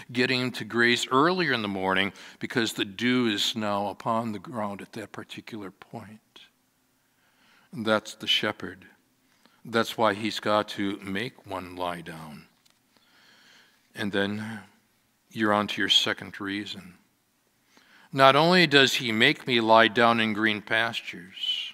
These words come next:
the next reason, he leads me beside still waters.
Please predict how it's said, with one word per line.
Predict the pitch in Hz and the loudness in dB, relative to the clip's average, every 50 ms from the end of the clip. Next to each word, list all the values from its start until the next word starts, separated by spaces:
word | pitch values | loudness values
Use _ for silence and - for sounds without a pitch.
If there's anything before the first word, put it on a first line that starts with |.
| _ _ _ _ _ _ _ _ _ _ _ | _ _ _ _ _ _ _ _ _ _ _
the | - 113 | -4 0
next | 113 123 123 - - - | 2 2 2 0 -4 -2
reason, | - 131 123 120 - - 73 69 - _ _ _ _ _ _ _ _ _ _ _ _ _ _ _ _ _ _ _ _ _ | 2 2 4 2 2 -2 -10 -14 -18 _ _ _ _ _ _ _ _ _ _ _ _ _ _ _ _ _ _ _ _ _
he | - 139 131 127 | -4 -2 0 0
leads | 120 127 143 165 180 180 165 143 - - - | 2 4 2 2 2 -2 -6 -6 -8 -4 -2
me | 113 101 98 98 95 101 110 - - - 117 | 0 2 2 2 0 -2 -6 -10 -18 -14 -8
beside | 110 113 107 - - - 131 120 117 117 113 117 117 117 110 104 - - - _ _ - | -6 -4 -4 -4 -4 -2 0 2 4 4 4 2 0 -2 -6 -12 -12 -20 -20 _ _ -6
still | 113 - - - - - - 123 113 113 107 107 104 104 98 _ _ _ _ _ | -2 0 0 0 0 -2 0 2 2 2 2 0 -2 -4 -8 _ _ _ _ _
waters. | - 123 107 107 107 107 98 101 104 123 - - - - - - - - - | -12 -4 0 2 4 4 2 0 -4 -12 -12 -10 -6 -4 -4 -4 -4 -6 -8